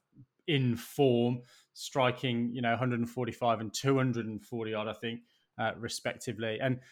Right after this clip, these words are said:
a late change as well with Rishabh Pant coming back into that, um, uh, uh, that batting lineup, which I'm sure we'll talk about as we, um, as we preview the, the semi-finals. But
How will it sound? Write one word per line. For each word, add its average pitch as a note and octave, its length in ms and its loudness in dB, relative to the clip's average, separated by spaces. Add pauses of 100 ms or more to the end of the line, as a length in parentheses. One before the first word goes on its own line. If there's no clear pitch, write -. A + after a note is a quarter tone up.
(180)
a D3+ 100 6
late E3+ 320 6
change F#3 320 4
as C#3+ 100 0
well C#3 140 4
with A#2 200 0
Rishabh B2 420 0
Pant C3+ 260 2 (160)
coming C#3 260 -2
back C#3 240 0
into C3+ 300 -2
that, C3+ 180 2 (240)
um, B2 320 -4 (100)
uh, C3 60 -8 (220)
uh, B2+ 180 -4
that B2+ 240 -4
batting B2+ 280 -2
lineup, B2+ 240 -2
which G2 160 -6
I'm B2 80 -6
sure C3 200 -4
we'll A2 160 -6
talk - 280 -8
about A2+ 260 0
as A#2 160 -6
we, A2+ 280 -4 (400)
um, A2+ 300 -4 (100)
as C3 180 -6
we A#2 100 -2
preview A#2 580 -2
the, A2 160 -6 (120)
the A#2 100 -6
semi-finals. C3 760 -2
But D3 200 -2